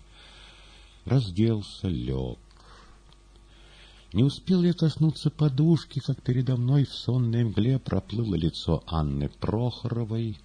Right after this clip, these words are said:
из деревни Торопово, семнадцати лет. Анне Прохоровой я должен был рвать зуб. Потом бесшумно проплыл фельдшер Демян Лукич с блестящими щипцами в руках.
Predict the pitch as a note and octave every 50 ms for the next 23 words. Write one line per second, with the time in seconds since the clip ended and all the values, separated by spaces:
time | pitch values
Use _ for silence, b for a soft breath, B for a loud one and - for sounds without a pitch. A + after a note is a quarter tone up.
0 | - - - F2 D#2 C#2+ D2+ E2 F2+ F#2+ G2 F2 F2 E2+ F2 - - - F#2 F#2+
1 | F#2+ F2 F2 E2+ - - E2+ D2+ E2 D#2+ - - - - - - - - - -
2 | - D2+ D2+ E2 E2 E2 D#2 - - - - - D#2+ D#2 D#2+ E2+ D#2 - - -
3 | B B B B B B B B B B B B B B B B B - C#2 D2+
4 | D2+ D2+ D2 C#2 - - D#2+ F2+ F#2+ - - F#2+ E2+ E2+ D2+ D#2+ D2+ C#2+ C2 D2
5 | D2+ D2 - D#2+ C#2+ B1 C#2 D#2 D2+ D2 D2 C#2+ C#2+ C2+ D2+ D2 C#2+ C2 A#1+ B1
6 | B1+ B1+ B1 C2+ C#2 B1+ - - - - - - - - - - - _ - -
7 | B B B B B B B B B B B B B B B B B - B2 -
8 | - E3 C#3+ F2+ E2 E2+ - - - - F#2+ F2+ E2 D#2+ D2+ - - D#2 D#2+ -
9 | - - D#2+ D2+ D2+ - - - - A2 A#2 B2+ A#2 - - - A2+ G2+ F#2+ -
10 | - G#2 G2+ G2+ G#2 G2+ G2 F#2 F#2 F#2 F#2 - - - G2 G2 G2+ F#2+ - -
11 | - D2 A#1+ - D#2+ F2 - - - G2 G2 F2+ - - F2+ F2 F2 E2 - -
12 | E2+ E2 - - - - E2+ F2+ F2+ E2+ E2+ E2 D#2+ E2+ F2 D#2+ - - F2+ F2
13 | E2+ E2 - -